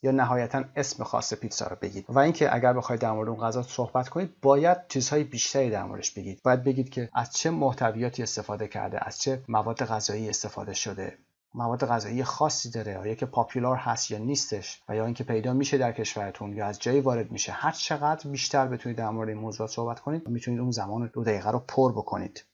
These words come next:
روش آماده سازیش چطور بوده؟ روش ها رو گفتیم، فراینگ داره، بویلینگ داره، مکسچر داره، هر شکلی که هست. و در نهایت میگید explain why the meal was so enjoyable. اینجا باید توضیح بدید. بگید به خاطر چی این غذا، به خاطر غذای بوده، به خاطر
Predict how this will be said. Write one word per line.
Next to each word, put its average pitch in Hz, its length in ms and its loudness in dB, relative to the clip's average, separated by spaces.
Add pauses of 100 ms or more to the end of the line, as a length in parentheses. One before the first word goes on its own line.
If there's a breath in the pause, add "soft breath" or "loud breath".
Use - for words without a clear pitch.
(100)
روش 151 340 6
آماده 151 320 6
سازیش 123 360 0
چطور 113 220 0
بوده؟ 107 160 0
روش 123 280 0
ها 147 100 0
رو 147 80 2
گفتیم، 131 340 -2
فراینگ 120 420 0
داره، 120 160 0
بویلینگ 107 500 0
داره، 113 340 -2
مکسچر 147 420 4
داره، 147 220 4
هر 143 220 4
شکلی 151 380 -2
که 131 120 -4
هست. 104 400 0 (200)
و 156 120 12
در 180 140 12
نهایت 147 400 8
میگید 175 280 2
explain 175 360 2
why 165 220 6
the 156 80 0
meal 165 340 2
was 151 80 4
so - 80 2
enjoyable. 135 500 0
اینجا 165 240 0
باید 202 200 2
توضیح 156 500 0
بدید. 104 340 -2 (100)
بگید 196 280 2
به 160 80 6
خاطر 147 380 8
چی - 240 4
این 139 300 0
غذا، 104 480 2 (100)
به - 60 -2
خاطر 123 320 2
غذای 117 480 2
بوده، 131 400 0 (260)
به 113 60 -4
خاطر 117 400 -2